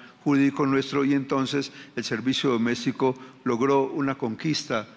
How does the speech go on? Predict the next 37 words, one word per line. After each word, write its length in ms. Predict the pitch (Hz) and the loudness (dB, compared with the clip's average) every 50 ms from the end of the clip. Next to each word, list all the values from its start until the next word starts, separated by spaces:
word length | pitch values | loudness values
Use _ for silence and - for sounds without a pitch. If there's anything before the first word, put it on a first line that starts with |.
| - - _ _ _ | -20 -20 _ _ _
que 500 | - - 123 117 117 113 117 113 - - - | -4 0 0 2 2 0 -2 -6 -10 -10 -6
finalmente 640 | - 117 110 123 127 123 127 127 123 120 - 127 117 | -2 -2 0 0 2 2 2 2 0 0 0 -2 0
no 80 | 117 117 | 0 2
había 200 | 117 117 117 117 | 2 0 0 0
tenido 300 | - 123 117 120 120 113 | -2 0 0 2 2 2
durante 320 | 107 107 107 104 98 110 | 2 2 0 -2 -2 -2
más 180 | 107 110 113 110 | -2 -2 -2 -2
de 80 | 117 123 | -4 -6
setenta 640 | - 107 98 - - 135 131 131 120 - 131 123 123 | -6 -8 -8 -4 -2 -2 -2 -2 -2 -2 -4 -4 -2
años, 260 | 123 127 131 131 - | -2 -4 -4 -4 -4
que 160 | - 135 117 | -2 -2 0
era 180 | 117 123 123 120 - - - - - | 0 0 -2 -4 -8 -16 -18 -12 -6
que 120 | - 123 | -2 -2
le 80 | 113 110 | 0 2
dieran 360 | 113 117 117 120 117 123 - - | 2 2 2 0 -2 -4 -6 -6
un 100 | 160 147 | -6 -6
tratamiento 640 | - 135 147 135 - 120 110 113 113 110 113 - | -4 -4 -6 -6 -4 -2 -2 0 0 -2 0 0
igual 400 | 120 110 107 113 117 113 113 110 - - - - - | 0 2 2 2 2 2 0 -2 -8 -16 -10 -6 -4
al 120 | 120 117 | -4 -4
que 120 | - 120 | -2 -4
se 160 | 113 - 143 131 | -2 -2 0 0
le 120 | 123 117 | 0 0
daba 340 | 113 110 110 110 107 107 - - - - - - | 0 0 0 0 -2 -4 -6 -10 -18 -18 -10 -8
a 100 | 117 110 | -8 -6
todos 220 | - - 127 120 | -2 0 2 2
los 180 | 117 110 - - | 2 0 -2 -2
trabajadores. 640 | 117 110 104 104 110 110 107 104 101 95 95 - - - - - _ _ | -2 -2 0 0 0 0 2 2 0 0 -4 -6 -10 -18 -20 -20 _ _
Resultaba 840 | - - - - 107 95 - - 131 131 135 135 135 135 139 139 - | -14 -10 -6 -6 -6 -4 -2 0 2 4 4 2 2 0 -4 -8 -6
curioso, 680 | - 151 139 139 156 151 135 117 - - 104 95 90 - - - - - - _ _ | -2 0 2 4 4 4 2 0 -2 -6 -8 -8 -10 -14 -20 -20 -20 -20 -20 _ _
resultaba 560 | - 120 113 - 120 107 98 - - 123 123 123 | -6 -6 -4 -2 -2 -4 -2 0 0 2 2 2
de 100 | 123 117 | 2 0
alguna 300 | 107 107 113 120 123 123 | 0 2 2 2 2 2
manera 380 | 120 117 117 120 123 117 - | 2 2 2 0 0 -2 0
por 180 | - 156 151 135 | 2 2 2 2
lo 240 | 143 143 139 143 139 | 2 2 4 2 2
menos 600 | 143 151 160 180 185 185 180 175 175 - - 143 | 2 0 0 2 2 2 2 0 -2 -2 -4 -4
extraño 720 | 123 - - - - 139 135 123 110 104 104 101 98 107 | -6 -6 -4 -2 -2 0 0 0 0 -2 -2 -4 -4 -6